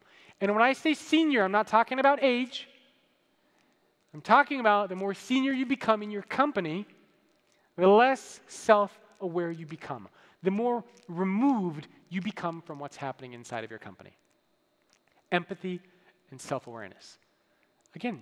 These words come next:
you can practice simple things. Next time somebody comes to you with a problem,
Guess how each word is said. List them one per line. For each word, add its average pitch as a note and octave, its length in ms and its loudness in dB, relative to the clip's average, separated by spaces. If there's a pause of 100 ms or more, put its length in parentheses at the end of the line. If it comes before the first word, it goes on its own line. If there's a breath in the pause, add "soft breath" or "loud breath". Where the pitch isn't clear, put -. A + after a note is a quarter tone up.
you E3+ 100 -18
can F#3+ 140 -12
practice E3+ 400 -10
simple E3+ 360 -8
things. D3+ 340 -10
Next E3 220 -8
time F3+ 180 -8
somebody F#3 260 -8
comes F#3+ 280 -8
to F#3+ 100 -14
you F3+ 40 -8
with F3+ 100 -4
a F3+ 40 -6
problem, F#3 540 0